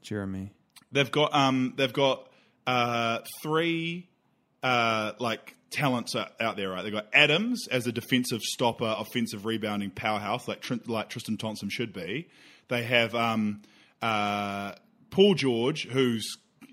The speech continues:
Speaker 2: at, at his prime, could be, like, a top five player, and Russell Westbrook, the same M V P level player. And I, I was thinking, imagine how much better this team would be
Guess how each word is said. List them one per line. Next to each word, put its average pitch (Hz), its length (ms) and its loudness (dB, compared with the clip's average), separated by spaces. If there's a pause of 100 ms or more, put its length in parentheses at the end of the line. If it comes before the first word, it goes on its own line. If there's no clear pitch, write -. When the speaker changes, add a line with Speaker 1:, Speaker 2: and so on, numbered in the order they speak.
Speaker 2:
at, 135 200 2
at 127 100 4
his 120 140 -2
prime, 123 600 0
could 123 160 -8
be, 110 100 -2
like, 104 160 -8
a 110 40 -8
top - 280 -8
five 107 260 -4
player, 110 380 -2 (260)
and 113 240 -2
Russell 123 280 2
Westbrook, 117 420 -4
the 110 80 -8
same 98 420 -2
M 110 120 0
V 104 100 -2
P 101 220 -4
level 98 220 -6
player. 107 480 -4 (760)
And 151 80 2
I, 165 140 6
I 175 120 4
was 175 140 2
thinking, 202 360 0 (200)
imagine 240 480 2
how 226 100 2
much - 260 -4
better 220 180 4
this 202 160 0
team 135 220 2
would 110 140 -2
be 92 440 -6